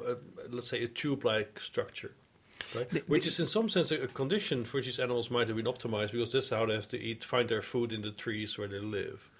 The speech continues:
Speaker 2: Yeah.
Speaker 1: So maybe to us it looks very complex, but maybe for these crows it all looks like the same problem, that they always solve it the same way, which is just get, get a stick, get a stick-like, get a stick-like, uh, object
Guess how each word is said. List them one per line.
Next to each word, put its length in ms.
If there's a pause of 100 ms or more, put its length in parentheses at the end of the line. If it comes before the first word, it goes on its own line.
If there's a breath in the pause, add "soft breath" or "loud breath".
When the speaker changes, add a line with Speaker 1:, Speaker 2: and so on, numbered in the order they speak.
(400 loud breath)
Speaker 2:
Yeah. 60 (380 loud breath)
Speaker 1:
So 280 (300 loud breath)
maybe 260
to 160
us 160
it 60
looks 120
very 220
complex, 800
but 100
maybe 240
for 240
these 300
crows 560
it 120
all 240
looks 260
like 140
the 100
same 300
problem, 420
that 120
they 80
always 420
solve 240
it 100
the 100
same 340
way, 240
which 180
is 60
just 180
get, 300
get 180
a 60
stick, 420
get 120
a 80
stick-like, 680 (640 loud breath)
get 140
a 60
stick-like, 840
uh, 160
object 640